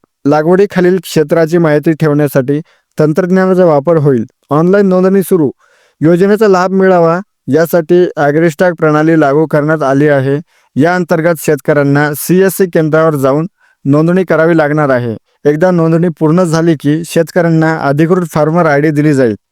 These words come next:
सध्या देशभरात या योजनेच्या अंमलबजावणीला वेग आला आहे.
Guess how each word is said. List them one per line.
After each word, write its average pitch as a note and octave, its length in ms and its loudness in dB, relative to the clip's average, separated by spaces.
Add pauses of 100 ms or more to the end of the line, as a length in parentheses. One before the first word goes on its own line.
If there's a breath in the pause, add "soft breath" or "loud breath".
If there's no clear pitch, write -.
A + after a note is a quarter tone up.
(340)
सध्या D#3 340 -2
देशभरात E3 600 0
या D3 260 0
योजनेच्या F3+ 580 0
अंमलबजावणीला D3+ 760 0 (220)
वेग D3+ 340 0
आला D3+ 280 -2
आहे. B2 340 -2